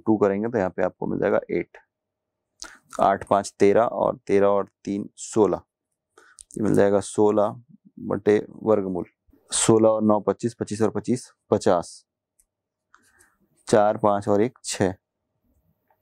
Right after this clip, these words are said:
तो इसे हम लिख सकते हैं सोलह बटे वर्गमूल तीन सौ। और तीन सौ से हम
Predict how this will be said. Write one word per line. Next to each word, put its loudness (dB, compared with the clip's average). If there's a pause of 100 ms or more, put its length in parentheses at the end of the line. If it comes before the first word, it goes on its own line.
(800)
तो 4
इसे 0
हम 2
लिख 0
सकते -4
हैं 0
सोलह 0
बटे -2
वर्गमूल -4 (260)
तीन -2
सौ। -8 (1400)
और 2 (140)
तीन 0
सौ -2
से -6 (360)
हम -6